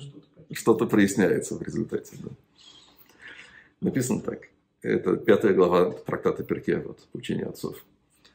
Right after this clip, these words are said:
«Асара дворим невреу берав шаббат бен ашмашот». Десять вещей были сотворены в канун шаббата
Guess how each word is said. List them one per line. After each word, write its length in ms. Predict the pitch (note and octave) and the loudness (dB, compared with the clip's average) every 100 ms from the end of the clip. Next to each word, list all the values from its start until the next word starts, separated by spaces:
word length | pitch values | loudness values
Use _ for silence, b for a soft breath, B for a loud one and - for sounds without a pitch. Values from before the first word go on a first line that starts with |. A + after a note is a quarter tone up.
| b | b
«Асара 460 | - - A2+ B2+ E3+ | -2 4 6 8 8
дворим 420 | A#2+ A2 A2+ C#3+ | 6 6 6 6
невреу 460 | B2 F#2+ G2 C3+ D#3 | 4 4 4 4 4
берав 320 | G#2+ A#2 - | 4 4 2
шаббат 320 | G2 G2+ G#2+ | 2 4 4
бен 160 | F#2+ F#2+ | 4 2
ашмашот». 480 | - F2+ - - - _ _ b b b | 0 -6 -8 -12 -16 _ _ b b b
Десять 520 | F#2 F#2+ E3+ - C#3+ G#2+ | -8 4 6 6 0 2
вещей 580 | G#2+ - F#2+ E3+ F#3 - _ _ | 0 2 0 0 -2 -12 _ _
были 300 | G#2 C#3+ D#3 | 2 6 6
сотворены 840 | - A2+ F#2+ F2+ F2 B2 G#3 G#3+ - _ | 4 2 2 2 4 6 6 4 -2 _
в 120 | - | -14
канун 600 | - A#2 C#3 C#3 G2+ F#2 - _ _ | 2 4 6 4 2 -2 -12 _ _
шаббата 800 | - G2 E2+ E2+ - D#3+ A3 | -4 -2 2 2 2 2 2